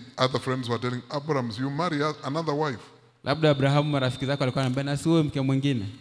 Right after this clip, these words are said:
Speaker 1: But he didn't.
Speaker 2: Lakini hakufanya hivyo.
Speaker 1: Sarah underwent many torture among women.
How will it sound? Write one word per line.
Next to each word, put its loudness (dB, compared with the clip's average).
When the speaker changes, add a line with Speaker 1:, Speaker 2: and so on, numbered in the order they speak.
Speaker 1:
But 4
he -4
didn't. -4
Speaker 2:
Lakini 0
hakufanya -2
hivyo. -8
Speaker 1:
Sarah -2
underwent -2
many -4
torture 0
among -2
women. -4